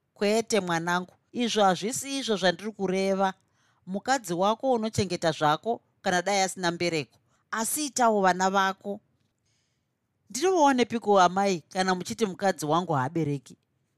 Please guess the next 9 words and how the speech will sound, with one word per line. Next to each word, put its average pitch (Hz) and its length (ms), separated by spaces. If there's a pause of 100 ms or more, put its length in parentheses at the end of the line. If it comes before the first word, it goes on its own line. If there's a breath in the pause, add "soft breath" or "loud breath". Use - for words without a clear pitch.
(720)
"Ah, 147 360
ko 180 180
panyika 196 480
pano 240 400
hapasisina 226 720
vamwe 190 280
vasikana 196 460
here 170 200
mwanangu? 190 380